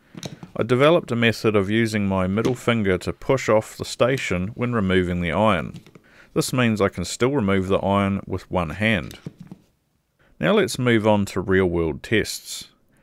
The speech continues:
Unlike a traditional corded iron, there is the possibility of running out of charge during a project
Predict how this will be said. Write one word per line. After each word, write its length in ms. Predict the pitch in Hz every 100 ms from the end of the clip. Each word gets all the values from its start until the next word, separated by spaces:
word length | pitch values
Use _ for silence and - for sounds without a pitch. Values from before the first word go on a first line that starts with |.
| _ _ -
Unlike 440 | - 110 117 - 95
a 80 |
traditional 600 | 82 - 90 - - 156
corded 400 | 104 - 101 95
iron, 440 | - 95 101 101 113 - - -
there 160 | - 165
is 140 | 233
the 80 | 175
possibility 840 | - 123 - 92 110 110 110 98 101
of 200 | 98 110
running 280 | 120 135
out 160 | 98 92
of 140 | 87
charge 600 | - - 143 123 95 - -
during 340 | 95 90 82
a 60 | 67
project 720 | - 127 127 95 98 -